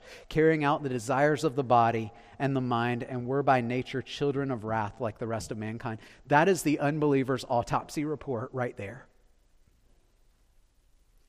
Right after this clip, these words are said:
But look at verse four. "But God, being rich in mercy, because of his great love with which he loved us, even when we were dead in our trespasses, made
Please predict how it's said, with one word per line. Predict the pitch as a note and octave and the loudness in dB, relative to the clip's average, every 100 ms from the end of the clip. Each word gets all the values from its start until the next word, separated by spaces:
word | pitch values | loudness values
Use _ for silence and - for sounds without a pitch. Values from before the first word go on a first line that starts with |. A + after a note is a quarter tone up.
| _ _ _ _ _ _ - _ _ - _ _ - | _ _ _ _ _ _ -20 _ _ -20 _ _ -10
But | - C3 | -4 -2
look | C3 | -2
at | |
verse | B2+ A#2+ | -2 -6
four. | - C3+ A2+ G#2 - G#2 - | -4 -2 0 -4 -10 -18 4
"But | D3 D#3+ E3+ - - | 6 6 4 -6 -2
God, | C#3 A2+ A2 B2 F#3 - _ _ _ | 0 0 -2 -8 -12 -18 _ _ _
being | E3 D#3+ D3 B2+ | 8 8 6 2
rich | C#3 F#3+ - | 4 4 4
in | F#3+ D#3+ | 2 2
mercy, | D3 C#3 - C3+ | 2 0 0 -2
because | A#2 C3+ D#3+ | 0 2 2
of | D3+ | 4
his | C#3+ | 2
great | - C#3+ D#3 E3+ | 2 4 6 6
love | E3 C#3 E3 E3 | 4 6 6 6
with | E3 | 0
which | D3 D#3 | 0 -2
he | D3 | 0
loved | C#3+ C3+ D3 C3+ | 2 4 4 4
us, | B2+ A#2 - | 4 4 0
even | F#3 F#3+ G#3+ G#3+ | 0 2 2 2
when | F#3 D#3+ | 2 2
we | E3 | 2
were | F3+ | 2
dead | C#3+ D3 D#3 E3 | 2 4 4 4
in | E3 C#3+ | -2 -4
our | D#3+ C#3+ C#3 | 0 2 2
trespasses, | - D3+ - D#3 D3+ D#3+ B2 | 2 0 2 2 2 0 -2
made | D3 D#3+ | 2 4